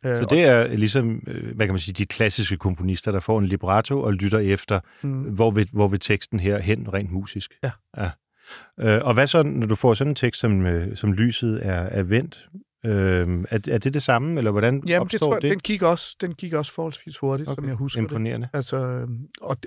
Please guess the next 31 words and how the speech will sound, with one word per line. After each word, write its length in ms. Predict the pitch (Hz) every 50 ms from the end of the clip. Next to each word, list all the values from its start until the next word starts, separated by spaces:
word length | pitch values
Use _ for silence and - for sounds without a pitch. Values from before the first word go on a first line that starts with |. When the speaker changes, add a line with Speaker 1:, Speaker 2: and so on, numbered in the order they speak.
| - _ -
Speaker 1:
og, 320 | 143 139 127 117 - -
og 200 | 151 139 127 -
der, 200 | - 170 156 143
som 220 | 135 - - 156 139
sagt, 320 | - - 147 147 127 _ _ - - - - - - _ _ _ _ _ _ _
øh, 420 | - 151 139 135 131 131 131 131 131 - - -
altså, 180 | 156 139 - 180
man 100 | 175 160
kan 120 | - 160
sige, 240 | - - - 220 214 _
kunsten 560 | - - - 247 - - - - - 240 214 - - - _ _ _ _ _ _ -
i 80 | 180
at 60 | - 175
lave 220 | 151 151 156 170
en 100 | 202 220
melodi 340 | 220 170 139 - 190 190 -
er 100 | 139 147
jo, 180 | 151 170 202 196
at 200 | - 143 127 139
man 200 | 143 135 120 110 - - - - - - - _ -
kan 80 | -
sige, 160 | 135 - 151
den 180 | 143 160 156 151
må 140 | 151 143 131 -
gerne 240 | 151 151 170 202
være 220 | 214 196 160 - -
enkel, 360 | 180 196 - - 208 214 180 - - -
øh, 240 | - 147 143 139 127 120 -
den 100 | 160 147
må 80 | 143 131
gerne 360 | - 143 143 156 175 185